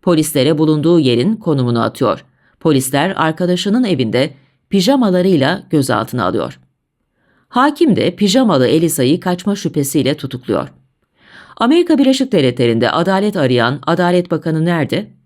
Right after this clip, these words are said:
Ne yapıyor? Günde dört defa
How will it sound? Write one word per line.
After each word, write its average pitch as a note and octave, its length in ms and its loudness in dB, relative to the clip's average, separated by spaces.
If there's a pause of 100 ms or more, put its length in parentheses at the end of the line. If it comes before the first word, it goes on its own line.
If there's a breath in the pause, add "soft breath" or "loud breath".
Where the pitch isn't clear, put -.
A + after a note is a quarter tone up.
(100)
Ne D#3 100 -2
yapıyor? E3+ 520 -2 (460 soft breath)
Günde B3+ 320 4
dört E4 260 0
defa C#3 420 -2